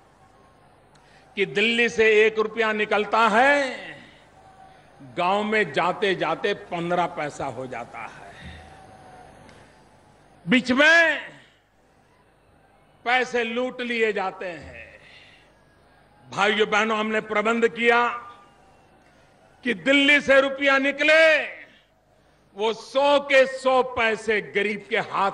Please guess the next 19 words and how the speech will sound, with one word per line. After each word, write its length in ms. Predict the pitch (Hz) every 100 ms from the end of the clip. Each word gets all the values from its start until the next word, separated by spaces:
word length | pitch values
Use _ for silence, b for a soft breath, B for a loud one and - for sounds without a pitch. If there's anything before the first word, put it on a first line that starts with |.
| 185
में 220 | 185 180
जाने 320 | 170 175 175
चाहिए, 680 | 175 175 175 220 302 349 277 - b b b 131
बीच 240 | 190 233 233
में 260 | 220 220
कोई 140 | 226 208
बिचौलिया 760 | 180 208 214 240 247 226 208
नहीं 280 | 208 190 190
चाहिए, 500 | 190 214 175 175 175
कोई 200 | 175 175
दलाल 600 | 139 127 165 160 180 175
नहीं 400 | 156 151 120 131 117
चाहिए। 720 | 127 113 - 107 - - - 98 _ - _ _ _ _ _ _ _
भाइयों 380 | 117 156 165 156
बहनों, 280 | 143 165 202 190 - - - - _ _ _ _ _ _ b b b -
प्रधानमंत्री 800 | 240 262 294 311 294 294 302 302
जन 280 | 247 294 285
धन 180 | 294
योजना, 540 | 294 285 294 294 302